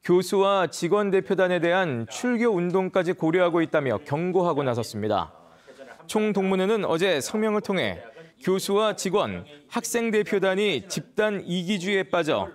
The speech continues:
총장 공백 사태가 길어지고 있다며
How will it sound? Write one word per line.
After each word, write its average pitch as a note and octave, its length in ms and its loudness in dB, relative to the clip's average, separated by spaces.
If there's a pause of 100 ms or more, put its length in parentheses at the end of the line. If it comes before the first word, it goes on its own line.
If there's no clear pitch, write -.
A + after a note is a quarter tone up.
총장 G3 640 -2
공백 F3 340 -2
사태가 E3 400 0
길어지고 D#3+ 560 0
있다며 B2+ 500 -2